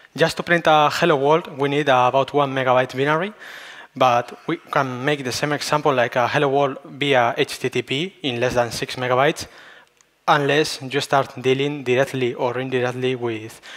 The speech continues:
Kubernetes or other big projects when you skyrocket your binary over twenty megabytes.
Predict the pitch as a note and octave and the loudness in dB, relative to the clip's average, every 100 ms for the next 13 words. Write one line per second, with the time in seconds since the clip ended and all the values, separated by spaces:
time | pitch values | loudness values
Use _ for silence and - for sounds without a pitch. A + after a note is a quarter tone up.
0 | - - C3 A#2+ C3 C3 B2 - A#2 D3 | -12 -2 0 2 2 0 0 -4 -4 -2
1 | B2+ B2 A#2 A2+ C3+ - - B2 B2 C3+ | -2 -2 -4 -6 -8 -10 -4 -2 0 -4
2 | - - C3 A2 A2 B2+ - B2+ A#2+ B2+ | -8 -6 -4 -4 -4 -4 0 0 0 -2
3 | C3+ B2 A#2+ A#2+ A#2+ A#2+ B2 - - - | -2 -4 -4 -2 0 0 -2 -4 -14 -2
4 | B2+ A#2 A2+ G#2+ B2+ A2+ A2 G#2+ A2 B2 | 0 2 0 -2 -4 -4 -2 0 0 -4
5 | - | -10